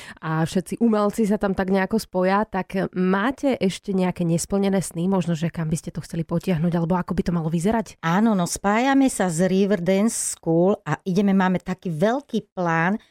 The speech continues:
Speaker 2: že v novom roku chystáme, ja už som, e, s-, robila desať rokov späť súťaž Muzikálová hviezda.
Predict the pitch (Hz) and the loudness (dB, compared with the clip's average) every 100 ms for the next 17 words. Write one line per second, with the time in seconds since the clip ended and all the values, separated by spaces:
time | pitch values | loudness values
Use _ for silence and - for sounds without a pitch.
0 | _ - 175 185 170 180 170 202 262 277 | _ -8 0 2 2 2 0 2 2 2
1 | 208 190 190 208 - 196 - 196 196 190 | 2 2 0 -2 -4 -6 -4 0 2 2
2 | 190 175 - 196 185 - 165 160 - - | 2 0 -2 0 0 0 -2 -4 -10 -20
3 | _ 180 196 185 170 165 226 226 190 185 | _ -2 0 2 0 2 0 0 0 0
4 | - 170 165 - 190 180 _ _ _ - | 0 -4 -4 -4 -4 -4 _ _ _ -6
5 | - 220 220 165 151 190 196 208 208 185 | -2 -2 0 -2 2 2 2 0 0 0
6 | 170 156 151 160 156 151 135 120 | 2 0 0 0 0 0 -2 -4